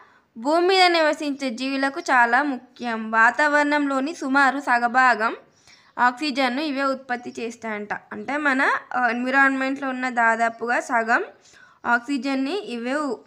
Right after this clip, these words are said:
ఉత్పత్తి చేస్తాయంట. కిరణజన్య సంయోగ క్రియ జరిపే వాటికి చాలా ముఖ్యం. ఏంటి అంటే సూక్ష్మ శైవలాలు, సూక్ష్మ శైవలాలు.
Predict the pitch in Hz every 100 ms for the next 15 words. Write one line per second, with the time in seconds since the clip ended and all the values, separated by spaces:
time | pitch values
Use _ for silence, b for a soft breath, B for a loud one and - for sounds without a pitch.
0 | _ _ _ _ - 247 - 262 269 269
1 | 226 226 226 208 208 202 202 247 254 247
2 | 240 240 240 339 277 226 226 226 226 240
3 | 233 240 233 220 - - _ _ _ _
4 | _ _ _ _ _ _ _ - 185 294
5 | 285 254 240 233 262 349 415 302 277 247
6 | 240 262 233 254 240 233 247 269 277 247
7 | 339 523 - 320 - 339 339 339 254 226
8 | 220 202 196 - - 254 240 - 392 571
9 | - 254 214 208 190 196